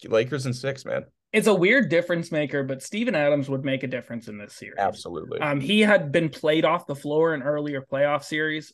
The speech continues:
Speaker 2: but against two bigs, against a team that can dominate inside the way the Lakers can, having a big body like Steven Adams would have made a massive difference. And without that, it's hard to see them coming back without some sort of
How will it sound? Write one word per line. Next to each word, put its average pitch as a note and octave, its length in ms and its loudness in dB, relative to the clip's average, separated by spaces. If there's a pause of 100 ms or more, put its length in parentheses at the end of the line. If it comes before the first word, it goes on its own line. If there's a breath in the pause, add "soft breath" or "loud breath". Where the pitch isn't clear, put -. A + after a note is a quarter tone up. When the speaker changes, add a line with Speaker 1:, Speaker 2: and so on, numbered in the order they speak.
Speaker 2:
but D3 380 2
against D#3+ 560 0
two F3 260 -2
bigs, D3 540 -2
against D3+ 400 -2
a - 20 -8
team D#3 300 -6
that D3+ 160 -4
can C3 140 -4
dominate B2+ 480 -4
inside B2 440 -4
the B2 60 -10
way A#2+ 160 -4
the A#2+ 60 -8
Lakers A#2 360 -6
can, B2 380 -4 (300 loud breath)
having F#3 280 4
a D#3 200 0
big C3+ 280 0
body B2 340 -2
like A#2+ 200 -8
Steven B2+ 340 -6
Adams A#2+ 340 -2
would D3 140 0
have F#3+ 80 0
made F3 200 4
a - 20 4
massive B2 580 -2
difference. A#2+ 540 -6 (320 soft breath)
And F#3+ 120 0
without F#3+ 360 2
that, D#3+ 160 4
it's C#3 140 -8
hard F#3 320 -2
to F#3 60 -8
see D#3+ 260 -4
them C#3 220 0
coming C3+ 340 -4
back C3+ 360 -6 (420)
without D#3+ 520 2
some E3 260 0
sort D#3+ 220 -2
of C#3 120 -6